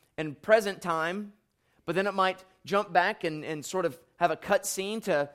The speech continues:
something that happened earlier on in, in the life of this person, or maybe earlier on in history, and then it might jump to the,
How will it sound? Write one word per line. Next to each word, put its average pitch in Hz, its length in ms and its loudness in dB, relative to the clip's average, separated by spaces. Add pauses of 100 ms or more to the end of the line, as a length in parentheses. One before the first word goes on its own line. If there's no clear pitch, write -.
(180)
something 196 420 -4
that 170 80 2
happened 175 580 -2 (340)
earlier 175 460 4
on 175 360 2
in, 135 300 -6
in 139 120 -8
the 135 80 0
life 156 240 2
of 135 100 -14
this 151 140 -6
person, 175 440 -4
or 143 80 -4
maybe 151 300 0
earlier 165 340 2
on 160 180 2
in 127 100 -8
history, 185 340 -4
and 175 80 -2
then 185 80 0
it 190 60 -2
might 190 180 0 (260)
jump 214 260 0
to 214 100 -4
the, 180 180 2